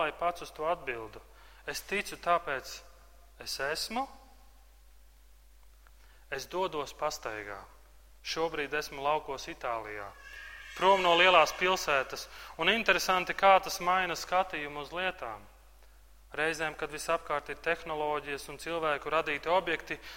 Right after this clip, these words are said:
cilvēkam ir grūti piedzīvot ticību. Tātad vēlreiz sēžot uz lauka un ļaujot saulei spīdēt pār mani, es jautāju sev, "Kāpēc tu tici Dievam, Vim?"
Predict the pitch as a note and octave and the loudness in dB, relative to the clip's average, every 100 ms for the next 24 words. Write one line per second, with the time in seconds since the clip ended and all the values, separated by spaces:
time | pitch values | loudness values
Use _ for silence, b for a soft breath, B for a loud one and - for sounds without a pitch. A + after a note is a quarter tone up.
0 | B - G3+ F#3+ E3 D3 D#3+ D#3 D3+ - | B 0 2 4 2 0 -4 -4 -4 -4
1 | E3+ G#3 F#3 E3+ - F#3 E3+ E3+ D#3+ D3+ | -4 -2 -2 -4 -6 -4 -4 -4 -4 -4
2 | - A3 - B2+ G#2+ G#2 - - - - | -4 -6 -6 -8 -10 -14 -20 -20 -20 -20
3 | - - - - - - - - - - | -20 -20 -20 -20 -20 -20 -20 -20 -8 2
4 | D3 D3 - D3+ F#3+ G3 F#3 E3+ - - | 2 2 0 4 6 6 4 2 -2 0
5 | E3 F3 D#3+ D#3+ D#3 C#3+ C3 D3 E3 D#3+ | 2 2 2 -2 -4 -6 0 2 2 0
6 | - D3+ B B B C#3 C3+ D#3 E3+ D#3+ | -6 -10 B B B -8 0 2 2 -2
7 | D3+ - D#3+ D#3 D#3 D3 - - D#3 D3 | -4 -4 0 0 0 -2 -4 -6 -6 -4
8 | C#3 - C3+ C3 C#3+ D3 C3+ - D3 D3+ | -6 -4 -4 -2 -4 -4 -6 -4 0 0
9 | D3+ C3+ B2+ - C#3+ C3 - B B B | 0 -4 -4 -6 -4 -6 -8 B B B
10 | - D#3+ E3 E3 D3 C#3+ - C#3 - D#3 | -6 -2 -2 -2 -8 -10 -12 -16 -10 -10
11 | D3+ C#3 B2+ D3+ F#3 F#3+ D3 A#2 A2 - | -10 -14 -12 -6 -2 -2 -4 -8 -12 -20
12 | B2+ C3 B2+ | -10 -8 -8